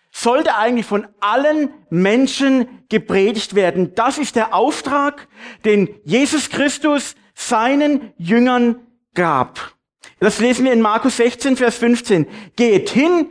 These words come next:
in alle Welt und predigt das Evangelium allen Menschen oder aller Kreatur." Markus sechzehn, Vers fünfzehn. Das ist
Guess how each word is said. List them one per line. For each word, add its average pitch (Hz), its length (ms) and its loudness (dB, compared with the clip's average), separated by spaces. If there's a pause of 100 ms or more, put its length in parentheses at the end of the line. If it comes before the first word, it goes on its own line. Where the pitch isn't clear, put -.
(180)
in 190 260 0
alle 214 280 2
Welt 233 480 -2 (300)
und 233 260 2
predigt 302 760 0 (320)
das 220 420 -2 (200)
Evangelium 240 880 2 (220)
allen 269 280 2
Menschen 254 440 0
oder 202 380 0 (280)
aller 247 460 0 (260)
Kreatur." 208 960 0
Markus 220 400 -2
sechzehn, 240 360 0
Vers 240 220 -2
fünfzehn. 226 460 2
Das 220 180 0
ist - 240 -4